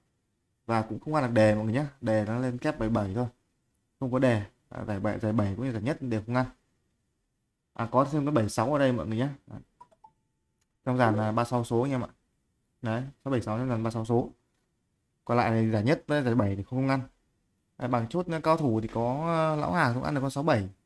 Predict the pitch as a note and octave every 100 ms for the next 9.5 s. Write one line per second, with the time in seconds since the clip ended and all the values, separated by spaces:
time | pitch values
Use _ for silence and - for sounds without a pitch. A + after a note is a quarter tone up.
0 | _ - A2 G2+ A#2 D#3 D3 C3+ B2+ A2+
1 | A2 A2 A2 A#2+ C4 - _ _ _ _
2 | _ _ - A2+ A2+ A2+ A2+ B2 D3 C#3
3 | C3+ C3+ - B2+ C3 B2+ C3 D#3 B2+ C#3+
4 | D#3+ _ _ _ _ _ _ A#2+ A#2 A2+
5 | A2+ A#2+ A2 A2 G#2+ G#2+ G#2 A2 G#2+ G#2
6 | C3 B2+ A2 F2+ _ _ _ _ _ _
7 | A2 A2 B2 D3 C#3 A#2+ A#2+ C#3 D3 D3
8 | C#3+ C#3 D3+ A#2 _ A2+ A2+ C3+ A#2 C3+
9 | A2 - B2 B2+